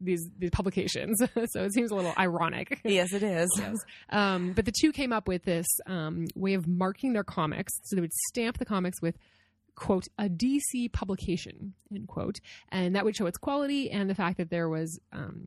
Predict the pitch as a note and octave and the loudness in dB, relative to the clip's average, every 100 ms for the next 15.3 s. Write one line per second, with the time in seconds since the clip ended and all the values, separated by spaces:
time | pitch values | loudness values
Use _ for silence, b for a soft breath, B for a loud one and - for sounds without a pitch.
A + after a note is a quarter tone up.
0 | - E3+ D#3+ - F3+ F#3+ F3 E3 D#3+ D#3+ | -4 -4 -4 -2 -2 0 -2 -2 -4 -4
1 | E3+ - E3 D#3 D#3 E3 D#3+ C#3 B2+ - | -6 -4 -2 -2 -2 -6 -6 -4 -4 -8
2 | - - D3 - E3+ F#3+ - E3 D3 C#3 | -8 -6 -4 -4 0 -2 0 -4 -4 -6
3 | C#3+ E3 F3 E3 E3 - D2+ G#2 G3 G3+ | -6 -2 -2 -2 -6 -10 -12 -12 -12 -10
4 | F#3 B2+ A2+ A2+ F#3 - B B B - | -10 -8 -8 -8 -8 -10 B B B -6
5 | D3 D3 - G2 D#3+ D#3+ C#3 F3 E3 F3 | -4 -6 -8 -6 -4 -4 -4 -6 -6 -4
6 | E3 D3+ D3+ - D#3 E3 D#3+ - D#3 C#3+ | -6 -4 -6 -8 -8 -6 -6 -6 -6 -6
7 | - - _ _ - F3 D#3 C#3+ D3+ D#3+ | -8 -12 _ _ -6 -2 -2 -2 -4 -6
8 | - D3+ D3+ D3 - A#3 - b b b | -4 -4 -2 -4 -4 -6 -8 b b b
9 | b - D#3+ D3 A1 - F3 B B B | b -6 -4 -4 -6 -8 -8 B B B
10 | G3 F#3 E3+ D#3+ D#3 D#3 - - _ - | -2 0 2 0 0 -2 -6 -12 _ 0
11 | A3 A3 A3 G#3 A3+ C4+ - C4 A#3+ A3+ | 0 2 0 2 2 0 -2 0 0 -2
12 | F#3 - F3 E3+ - C#4 D4 B3 A3 F#3 | -4 -2 -2 -4 -2 0 2 0 0 -2
13 | D#3+ C4 - - E3 D#3 D#3 - - _ | -2 -4 -10 -10 -4 -2 -2 -6 -12 _
14 | - F#3 F3 F3 - - G3+ A3+ - - | -2 0 0 -4 -4 -4 -4 -4 -4 -2
15 | G3+ - - | -2 -4 -12